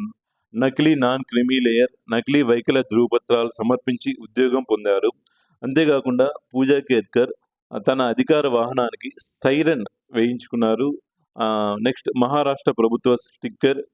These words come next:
యూపీపీఎస్సీ నే నెంబర్, ఆ, అనుమతి లేకుండా వాడినట్లు ఆరోపణలు ఎదుర్కొన్నారు.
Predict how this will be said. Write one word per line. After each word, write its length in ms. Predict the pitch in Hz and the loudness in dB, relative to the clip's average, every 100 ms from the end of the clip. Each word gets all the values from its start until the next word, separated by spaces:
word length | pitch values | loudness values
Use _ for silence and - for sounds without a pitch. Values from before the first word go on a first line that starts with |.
| 110 | -8
యూపీపీఎస్సీ 800 | 120 135 135 127 - 123 127 135 _ _ _ _ _ - | -6 0 0 0 -2 -2 0 -2 _ _ _ _ _ -4
నే 140 | 127 | 0
నెంబర్, 600 | 131 127 131 135 - - | 0 2 0 0 -6 -6
ఆ, 200 | 117 113 | -4 -2
అనుమతి 320 | 110 143 151 | 0 0 0
లేకుండా 400 | 147 147 135 135 | 0 0 0 0
వాడినట్లు 760 | 143 123 110 120 135 127 - 139 | 0 2 0 0 -2 -6 0 0
ఆరోపణలు 520 | 110 113 123 127 120 | 2 2 0 0 0
ఎదుర్కొన్నారు. 680 | 110 120 - 123 107 104 | 2 0 0 -2 0 0